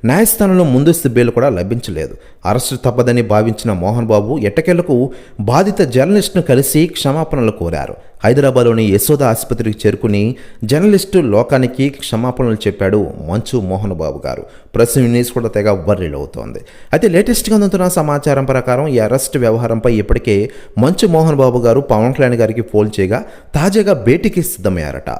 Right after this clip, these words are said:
దీంతో షాక్లో ఉన్నారట హీరో మంచు మనోజ్ గారు. ప్రెస్ న్యూస్ కూడా తెగ వైరల్ అవుతోంది ఆంధ్రప్రదేశ్ రాష్ట్ర రాజకీయాల్లో మరియు తెలుగు ఇండస్ట్రీలో. మరోవైపు ఆంధ్రప్రదేశ్ డిప్యూటీ సీఎంగా పవన్ కళ్యాణ్ గారు రాణిస్తున్న తీరు ప్రజలను విస్మయానికి గురి చేస్తున్న విషయం తెలిసిందే.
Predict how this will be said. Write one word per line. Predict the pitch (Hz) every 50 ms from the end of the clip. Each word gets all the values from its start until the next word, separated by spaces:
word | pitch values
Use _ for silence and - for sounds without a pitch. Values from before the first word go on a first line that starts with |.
| - - 98
దీంతో | 101 104 107 104 110 104 104
షాక్లో | - - - 113 113 - - 160 151
ఉన్నారట | 131 123 110 104 101 95 107 110 101 78 67 - - - - - -
హీరో | 135 143 151 156
మంచు | 139 104 92 101 - - 139
మనోజ్ | 107 98 98 98 98 - - 90
గారు. | 78 73 - -
ప్రెస్ | - - - - - 104 104 - 135
న్యూస్ | 127 113 113 120 123 123 -
కూడా | - 127 113
తెగ | 110 113 104 113 104 98 82 80
వైరల్ | 104 104 110 107 101 95
అవుతోంది | 90 90 90 - 87 85 92 104 113 101 82 - - - - - - -
ఆంధ్రప్రదేశ్ | 95 107 127 135 131 120 - 120 107 110 104 - - -
రాష్ట్ర | 82 98 - - - - 117 98 -
రాజకీయాల్లో | 85 78 95 123 113 113 - - 113 101 104 113 117
మరియు | 113 104 95 107 110 104 98 98 - - -
తెలుగు | 98 92 98 90 76
ఇండస్ట్రీలో. | 69 57 57 60 - - - - 85 80 71 64 - - - - - - - -
మరోవైపు | 120 127 127 123 120 120 - 120
ఆంధ్రప్రదేశ్ | 107 95 95 104 117 120 113 110 - 113 104 104 - - -
డిప్యూటీ | - - 101 - 123 110 110
సీఎంగా | - - 110 101 98 101 107
పవన్ | 107 - - 95 98 107 101
కళ్యాణ్ | - 127 117 107 107
గారు | 104 98 104 104
రాణిస్తున్న | 92 90 92 101 104 - - - 110 98 92
తీరు | - - - 107 117 117 101 98 113 - - - - - -
ప్రజలను | - 139 139 147 185 180 185 170 120
విస్మయానికి | 104 202 - 170 160 147 131 123 110 107 113
గురి | 107 107 104 - 110
చేస్తున్న | 101 - - 101 90
విషయం | 85 85 - - 185 185
తెలిసిందే. | - 85 85 85 - - 80 62 50 50 -